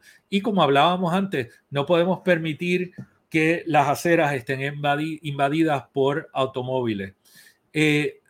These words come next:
y hay que presupuestar en las aceras el mantenimiento. Nosotros tenemos aceras como las de aquí de Santurce que no han recibido una hora de mantenimiento desde que se, eh,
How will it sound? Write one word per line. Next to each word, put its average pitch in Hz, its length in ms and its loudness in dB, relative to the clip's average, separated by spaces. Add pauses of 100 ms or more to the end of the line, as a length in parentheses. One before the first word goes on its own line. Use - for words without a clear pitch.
(140)
y 175 200 0
hay 190 180 4
que 247 160 -4
presupuestar 165 1040 0 (240)
en 135 260 -2
las 135 380 -2
aceras 135 720 0 (200)
el 147 140 -6
mantenimiento. 127 920 -6 (380)
Nosotros 139 760 0
tenemos 180 640 0
aceras 160 540 -2
como 131 260 -6
las 120 200 -2
de 123 60 -2
aquí 156 280 -2
de 170 200 2
Santurce 160 800 0 (500)
que 147 160 0
no 139 140 0
han 139 80 -2
recibido 175 480 0
una 143 260 -2
hora 156 220 0
de 165 100 0
mantenimiento 175 840 -4
desde 131 500 0
que 127 180 -4
se, 123 440 -4 (440)
eh, 117 840 -4